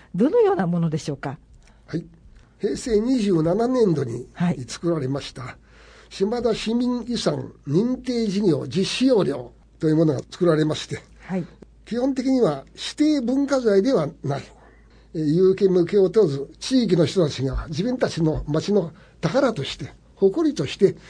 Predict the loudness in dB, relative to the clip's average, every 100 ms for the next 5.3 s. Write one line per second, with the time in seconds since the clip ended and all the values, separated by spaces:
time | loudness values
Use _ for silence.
0 | -20 -20 -20 -2 2 2 2 2 0 0
1 | -4 -10 0 4 4 2 -4 -6 -6 -10
2 | -16 -20 -20 -20 -20 -20 -20 -20 -20 -20
3 | -6 -2 0 0 2 0 0 -6 -4 2
4 | 4 4 2 2 -2 2 4 4 4 0
5 | -6 -8